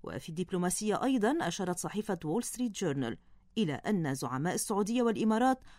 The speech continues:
رفضوا إجراء مكالمات هاتفية مع الرئيس الأمريكي الذي أراد مناقشة وضع أوكرانيا وإمكانية زيادة إنتاج النفط.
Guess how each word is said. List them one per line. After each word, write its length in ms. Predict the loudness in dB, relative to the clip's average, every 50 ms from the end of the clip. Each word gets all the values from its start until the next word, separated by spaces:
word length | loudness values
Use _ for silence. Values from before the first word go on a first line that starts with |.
| -8 -4
رفضوا 540 | 0 0 0 2 2 0 0 2 2 2 2
إجراء 300 | 2 0 0 0 0 0
مكالمات 500 | 0 -2 -2 -2 -2 0 0 -2 -2 0
هاتفية 580 | 0 0 0 -2 -2 -4 -4 -4 -2 0 0 0
مع 140 | 0 -2 -2
الرئيس 340 | -4 -4 -4 -4 -4 -4
الأمريكي 560 | -4 -2 -2 -2 -4 -2 -2 0 0 0 0 -2 -8 -16 -14 -6 -2
الذي 380 | 2 2 2 2 2 0 0
أراد 260 | 0 0 0 0 0 0
مناقشة 520 | 0 0 0 -2 -2 -4 -4 -4 -4 -6 -6 -6
وضع 280 | -4 -4 -2 -2 -2 -2
أوكرانيا 600 | -2 -4 -4 -2 0 2 4 6 6 4 4 2 -4 -10 -16 -4 0
وإمكانية 640 | 2 4 4 2 2 2 2 2 2 2 0 0 -2
زيادة 400 | -4 -2 -2 0 0 2 0 -2 -2 -2
إنتاج 360 | -4 -4 -4 -4 -4 0 2 2
النفط. 480 | 2 2 0 -4 -10 -16 -18 -20 -20